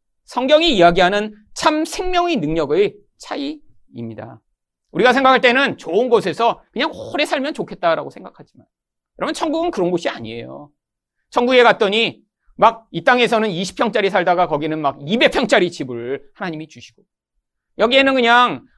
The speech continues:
좋지 못한 이런 인테리어를 하고 살았는데 갔더니 그냥 다 금으로 발라져 있고. 여러분, 이런 것이 천국일까요? 아니, 그렇다면 이 땅에서 돈이 많아서, 아니, 이런 독재자처럼 살아서,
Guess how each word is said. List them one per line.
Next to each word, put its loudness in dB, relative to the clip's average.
좋지 0
못한 2
이런 4
인테리어를 2
하고 -8
살았는데 -4
갔더니 -10
그냥 -10
다 -12
금으로 2
발라져 -14
있고. -20
여러분, -2
이런 4
것이 0
천국일까요? -10
아니, -6
그렇다면 -2
이 -12
땅에서 2
돈이 -6
많아서, -2
아니, 2
이런 4
독재자처럼 0
살아서, -2